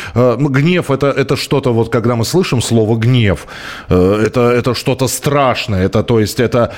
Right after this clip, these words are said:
это уже проявление какой-то гиперэмоции. Хотя вот, э,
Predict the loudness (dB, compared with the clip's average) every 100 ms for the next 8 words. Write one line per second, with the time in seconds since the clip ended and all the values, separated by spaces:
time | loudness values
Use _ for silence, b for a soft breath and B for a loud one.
0 | B -2 2 2 2 0 2 2 2 2
1 | -2 -2 -2 0 -2 2 2 2 2 0
2 | 2 2 0 0 -2 -2 0 -2 0 0
3 | 0 0 0 0 0